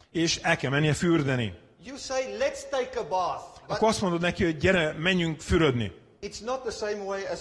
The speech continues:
Speaker 2: what you would say to somebody, "Let's go to the restaurant," you know?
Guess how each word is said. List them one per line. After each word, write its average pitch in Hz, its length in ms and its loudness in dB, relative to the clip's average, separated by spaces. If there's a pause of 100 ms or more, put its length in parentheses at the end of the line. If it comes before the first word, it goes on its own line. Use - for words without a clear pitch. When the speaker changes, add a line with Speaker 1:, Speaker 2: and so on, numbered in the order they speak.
Speaker 2:
what 180 260 -8
you 180 100 -10
would 170 160 -10
say 185 340 -4
to 190 80 -12
somebody, 170 540 -6
"Let's 160 260 -8
go 156 80 -6
to 170 380 -8
the 151 100 -6
restaurant," 123 580 -10 (120)
you 107 160 -18
know? 160 100 -16